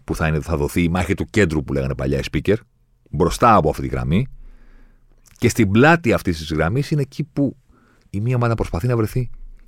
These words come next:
και η άλλη ομάδα προσπαθεί να το αποτρέψει. Που σημαίνει; Που σημαίνει πολύ απλά ότι αλλαγή στο τι είναι offside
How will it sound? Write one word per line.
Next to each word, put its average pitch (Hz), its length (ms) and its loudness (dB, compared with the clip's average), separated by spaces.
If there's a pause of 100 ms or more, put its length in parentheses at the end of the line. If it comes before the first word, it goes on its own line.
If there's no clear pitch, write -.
(100)
και - 120 -2
η - 40 4
άλλη 87 120 2
ομάδα 82 220 0
προσπαθεί 73 420 -6 (800)
να 85 80 -4
το 85 80 -2
αποτρέψει. - 440 -4 (2500)
Που - 120 -4
σημαίνει; 73 420 -2 (1700)
Που - 100 -8
σημαίνει 71 340 -2
πολύ 67 300 -2
απλά 65 420 -4
ότι - 360 -6 (100)
αλλαγή 65 680 0
στο - 320 -6 (140)
τι 90 280 2
είναι 82 340 4
offside 69 540 -2